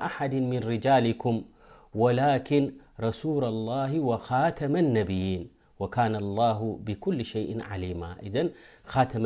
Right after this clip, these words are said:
ነቢይን መደምደምታ ሰይድና ሙሐመድ ሰለላሁ ዐለይሂ ወሰለም እዮም። ሰይድና ኑሕ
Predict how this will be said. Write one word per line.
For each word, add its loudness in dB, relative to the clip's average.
ነቢይን 2
መደምደምታ -2
ሰይድና 0
ሙሐመድ 0
ሰለላሁ -2
ዐለይሂ 0
ወሰለም -6
እዮም። -6
ሰይድና 4
ኑሕ 4